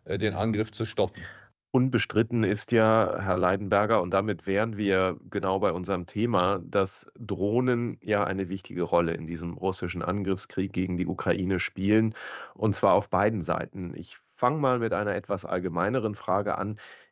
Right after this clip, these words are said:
Speaker 2: Ist das tatsächlich so, dass die so eine Art Gamechanger darstellen in diesem Krieg, wie immer wieder gesagt wird?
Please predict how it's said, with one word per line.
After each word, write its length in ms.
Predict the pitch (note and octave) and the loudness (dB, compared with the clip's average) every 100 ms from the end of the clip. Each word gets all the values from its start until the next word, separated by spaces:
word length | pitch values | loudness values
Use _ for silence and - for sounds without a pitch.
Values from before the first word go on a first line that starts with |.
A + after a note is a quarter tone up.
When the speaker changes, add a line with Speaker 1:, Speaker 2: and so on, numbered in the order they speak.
| _ | _
Speaker 2:
Ist 220 | D3 - | -4 0
das 160 | G#2 - | 0 0
tatsächlich 560 | F#2 - F#2 - E2+ | -6 -4 -6 -6 -8
so, 220 | - F2 F2+ | -6 -4 0
dass 260 | F2+ - | 0 -2
die 240 | - G#2 G#2+ | -4 0 2
so 140 | G#2 | 2
eine 160 | G#2 E2 | 2 4
Art 320 | G2+ G2 - | 2 -2 -2
Gamechanger 840 | F2+ G2+ G#2 G#2 G#2 G2 F2+ F#2+ | 0 2 0 -2 0 2 4 2
darstellen 600 | E2+ E2+ F2 - D#2+ F2 | 4 2 2 -2 -4 -2
in 120 | E2+ F2 | -4 -4
diesem 260 | F2 F2+ | -2 -4
Krieg, 320 | E2+ G2 F#2+ | -2 -4 -2
wie 60 | E2 | -2
immer 200 | D2+ E2+ | 0 0
wieder 220 | E2 F2 | 4 2
gesagt 480 | E2 - - - - | 2 -2 -4 -6 -10
wird? 340 | - - - | -10 -10 -16